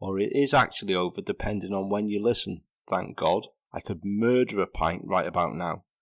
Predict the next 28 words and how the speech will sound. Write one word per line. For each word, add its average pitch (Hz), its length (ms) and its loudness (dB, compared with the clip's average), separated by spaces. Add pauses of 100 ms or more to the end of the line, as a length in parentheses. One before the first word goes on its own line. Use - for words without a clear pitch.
(180)
but 107 120 0
I 160 100 6
am 175 140 2
pleased 165 420 -2
to 135 80 -2
have 117 100 -2
stuck - 380 -2
with 90 100 -4
it. - 200 -4 (580)
How 151 140 6
are 185 60 6
you 185 180 4
all 175 160 8
getting 143 320 4
on 135 180 6
with 123 160 2
any 131 220 4
New 131 220 4
Year 127 260 4
resolutions 123 800 2
you 131 220 4
made? 95 380 0 (540)
As 104 140 2
I 110 60 0
said 196 320 4
the 196 100 4
other 185 160 4
week, 117 380 0